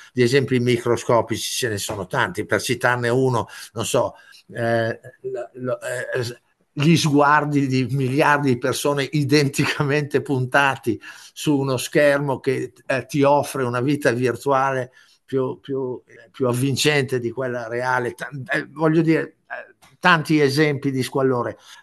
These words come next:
Un esempio macroscopico è quello che ci è offerto dalla classe politica internazionale che sta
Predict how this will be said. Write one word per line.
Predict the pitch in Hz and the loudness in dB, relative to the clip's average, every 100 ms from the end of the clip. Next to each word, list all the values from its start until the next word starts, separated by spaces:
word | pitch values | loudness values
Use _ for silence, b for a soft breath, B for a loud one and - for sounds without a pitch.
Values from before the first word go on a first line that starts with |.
| _ | _
Un | 202 190 | 2 4
esempio | 151 180 139 143 | 6 4 4 2
macroscopico | 131 - 135 - 160 156 156 - 139 123 | 2 0 -4 2 2 2 0 0 0 0
è | 107 92 | -2 -4
quello | 139 135 131 | -4 -4 -4
che | - 113 | -6 -6
ci | - 131 | -6 -6
è | 120 110 | -6 -8
offerto | 120 - 139 139 127 131 | -8 -6 -2 -4 -4 -6
dalla | 120 120 120 107 - b b | -4 -4 -6 -10 -14 b b
classe | 123 135 - 127 | -2 -2 -2 -2
politica | 123 131 131 127 123 | 0 -2 -2 -6 -6
internazionale | 117 123 120 107 135 160 160 123 | -4 -6 -6 -6 -6 -2 -2 -2
che | 120 | -6
sta | - 123 117 | -10 -10 -10